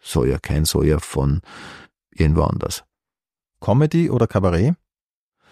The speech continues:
Speaker 1: Äh, ich würde jetzt eher Kabarett sagen.
Speaker 2: Komödie oder Tragödie?
Speaker 1: Äh, Tragödie, weil Komödie immer gute Tragödie sein muss.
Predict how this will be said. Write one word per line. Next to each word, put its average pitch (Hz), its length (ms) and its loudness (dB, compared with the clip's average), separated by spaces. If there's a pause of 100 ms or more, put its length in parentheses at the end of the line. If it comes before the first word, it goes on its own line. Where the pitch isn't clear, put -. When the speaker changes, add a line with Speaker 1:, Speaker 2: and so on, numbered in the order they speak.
(260)
Speaker 1:
Äh, 95 280 6
ich - 1300 -14
würde - 180 -12
jetzt - 400 -12 (460)
eher 65 240 -6
Kabarett 62 480 -8
sagen. - 260 -10 (1040)
Speaker 2:
Komödie 123 540 4
oder 117 200 0
Tragödie? 120 640 -2 (440)
Speaker 1:
Äh, 117 440 4 (100)
Tragödie, 110 580 2
weil 113 200 2
Komödie 107 460 2
immer 110 220 0
gute 101 240 -4
Tragödie 87 460 -2
sein 80 240 -4
muss. - 320 -12